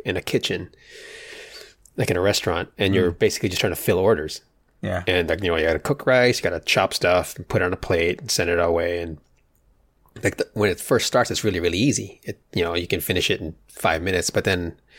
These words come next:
Speaker 1: as each kitchen, like, every level's a new kitchen,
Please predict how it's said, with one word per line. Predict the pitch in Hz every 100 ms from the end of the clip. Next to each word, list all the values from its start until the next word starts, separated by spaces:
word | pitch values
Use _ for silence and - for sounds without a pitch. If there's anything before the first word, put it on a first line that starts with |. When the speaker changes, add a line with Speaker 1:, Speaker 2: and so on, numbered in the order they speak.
| - - - - -
Speaker 1:
as | 98 92 82
each | 104 92 - - - _ _ _ _ _ _ _ -
kitchen, | - 131 - 98 90
like, | 90
every | 104 98
level's | 95 95 90
a | 92
new | 90
kitchen, | 110 - 127